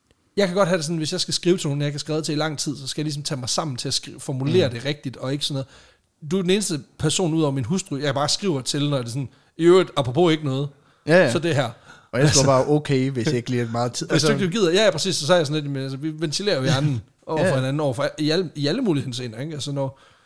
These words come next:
Speaker 1: øh, sygt barn, øh, øh, ligger,
Speaker 2: Ja.
Speaker 1: øh, har, øh, der er et eller andet, ikke i
Speaker 2: Jeg har også
Speaker 1: spil, eller
Speaker 2: været
Speaker 1: noget
Speaker 2: syg i år.
Speaker 1: frustration.
Speaker 2: Ja.
Speaker 1: Præcis, alle mulige ting.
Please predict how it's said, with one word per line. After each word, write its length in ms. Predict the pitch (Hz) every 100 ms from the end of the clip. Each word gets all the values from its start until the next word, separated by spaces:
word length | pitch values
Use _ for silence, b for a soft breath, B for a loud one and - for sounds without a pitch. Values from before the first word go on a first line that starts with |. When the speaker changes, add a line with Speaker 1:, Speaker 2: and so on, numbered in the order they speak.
| b
Speaker 1:
øh, 140 | - 143
sygt 260 | - 196 117
barn, 320 | 160 143 127
øh, 420 | 135 135 131 131 127 123 -
øh, 420 | - - - 147
ligger, 400 | 165 139 131 123 147
Speaker 2:
Ja. 80 | 139
Speaker 1:
øh, 40 | 120 123
har, 120 | 123
øh, 360 | 117 127 123 107 127 _ _ 139 -
der 80 | 135
er 40 |
et 40 |
eller 160 | 147 151
andet, 120 | 143
ikke 120 | 151
i 40 | 147
Speaker 2:
Jeg 60 | 156
har 40 |
også 80 | 156
Speaker 1:
spil, 40 |
eller 20 | 170
Speaker 2:
været 60 |
Speaker 1:
noget 140 | 117 131
Speaker 2:
syg 140 | 135
i 40 |
år. 40 | 131
Speaker 1:
frustration. 400 | 104 - 170 143
Speaker 2:
Ja. 60 |
Speaker 1:
Præcis, 300 | 165 175 175
alle 180 | - 226
mulige 220 | 220 160
ting. 240 | 147 180